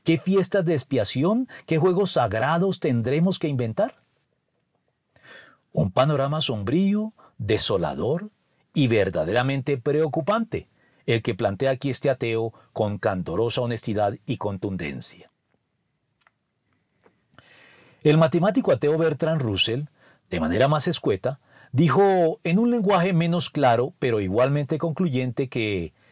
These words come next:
el hombre es el producto de causas que no pueden prever el fin que persiguen. Una accidental colocación de átomos destinados a extinguirse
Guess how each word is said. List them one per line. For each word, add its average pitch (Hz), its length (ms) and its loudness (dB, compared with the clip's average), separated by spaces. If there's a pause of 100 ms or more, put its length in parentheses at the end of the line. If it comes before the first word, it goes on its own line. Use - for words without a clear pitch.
(380)
el - 240 -4
hombre 147 400 2
es 151 140 -2
el 156 120 -2
producto 139 500 -2
de 117 120 -4
causas 185 640 0
que 117 100 -4
no 123 120 -2
pueden 143 300 -2
prever 120 360 -2
el 139 120 -4
fin 131 260 -4
que 131 120 -4
persiguen. 73 640 -6 (460)
Una 175 280 4
accidental 135 720 0
colocación 139 580 -2
de 147 120 0
átomos 180 520 0 (200)
destinados 120 600 0
a 117 60 0
extinguirse 180 840 -2